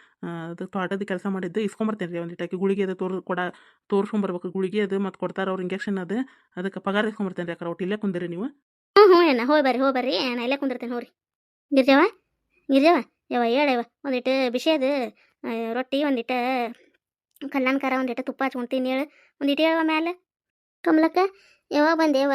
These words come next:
Speaker 2: ನನಗೂ ಎಚ್ಚರ ಇಲ್ಲ, ಮಕ್ಕೊಂಡು ಬಿಟ್ಟೇನಿ. ತಡಿವ ಹೇಳ್ತೀನಿ. ಯಾಕ ಎಂತ ಮೈಕೈ ನೋವಾಗೈತೆ?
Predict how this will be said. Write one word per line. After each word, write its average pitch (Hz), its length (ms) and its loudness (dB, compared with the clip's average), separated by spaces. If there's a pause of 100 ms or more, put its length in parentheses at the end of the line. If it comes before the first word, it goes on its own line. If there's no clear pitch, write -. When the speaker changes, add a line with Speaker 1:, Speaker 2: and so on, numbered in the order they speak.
(120)
Speaker 2:
ನನಗೂ 294 220 0
ಎಚ್ಚರ 302 300 -2
ಇಲ್ಲ, 285 260 0
ಮಕ್ಕೊಂಡು 285 340 -2
ಬಿಟ್ಟೇನಿ. 277 600 -6 (160)
ತಡಿವ - 360 -4
ಹೇಳ್ತೀನಿ. 285 380 -2
ಯಾಕ 262 280 -6
ಎಂತ 285 280 -2
ಮೈಕೈ 302 280 0
ನೋವಾಗೈತೆ? 262 440 -4